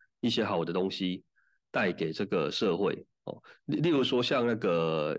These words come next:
以那个经济学界为例，以前就有一篇很重要的研究，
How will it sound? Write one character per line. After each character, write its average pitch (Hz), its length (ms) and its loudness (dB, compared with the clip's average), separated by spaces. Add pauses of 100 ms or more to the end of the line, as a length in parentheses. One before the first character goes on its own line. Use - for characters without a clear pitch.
以 92 200 -2
那 117 100 0
个 110 240 2
经 110 180 2
济 113 180 2
学 90 200 -2
界 107 160 0
为 85 200 0
例， 92 320 -2
以 98 120 -2
前 98 180 -2
就 131 120 0
有 104 80 4
一 110 80 2
篇 107 160 0
很 85 220 -2
重 113 200 0
要 117 120 2
的 92 100 0
研 82 180 -2
究， 87 300 -2